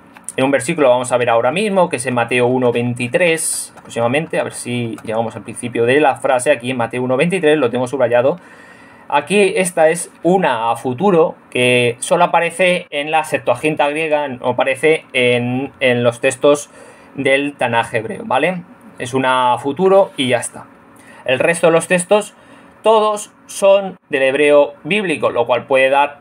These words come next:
lugar a esa confusión si no conoces el catalán, si no conoces las diferencias entre el hebreo misnaico y el hebreo bíblico, si no vemos esto de el, que son externos, podría darnos lugar a entender de que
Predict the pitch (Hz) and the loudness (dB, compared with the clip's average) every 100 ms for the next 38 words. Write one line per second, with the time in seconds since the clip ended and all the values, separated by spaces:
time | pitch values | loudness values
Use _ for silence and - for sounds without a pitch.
0 | - 139 143 160 147 127 123 127 147 151 | -6 0 4 2 2 0 0 -2 0 0
1 | 147 139 131 175 151 123 120 123 131 127 | 0 -6 -2 0 0 -2 -4 -2 -2 -4
2 | 127 127 127 123 131 160 165 160 156 156 | -8 -6 -2 0 2 4 2 0 -2 -4
3 | 143 127 127 131 127 123 120 - - - | -6 -4 0 0 0 -6 -10 -16 -20 -8
4 | 135 131 131 127 123 131 127 131 127 131 | -2 0 0 -2 -4 -4 0 0 2 0
5 | 123 120 131 127 123 123 - - - 131 | 0 -4 -2 -2 0 -2 -2 -20 -8 0
6 | 127 123 123 123 190 180 170 156 156 156 | 0 2 2 2 0 0 0 0 0 4
7 | 147 147 - - 143 139 143 147 160 160 | 4 4 0 -8 0 2 4 2 0 0
8 | 147 139 131 127 135 131 - - 135 147 | 2 2 2 2 -2 -4 -10 -10 -4 -2
9 | 127 120 - 180 160 147 151 147 - _ | -2 -2 2 2 2 2 2 0 -8 _
10 | _ _ _ _ _ _ _ - - 127 | _ _ _ _ _ _ _ -12 -4 0
11 | 143 151 151 156 147 147 143 151 151 151 | 2 2 0 0 0 2 4 2 2 0
12 | 147 147 156 147 139 151 | 2 2 0 -2 0 0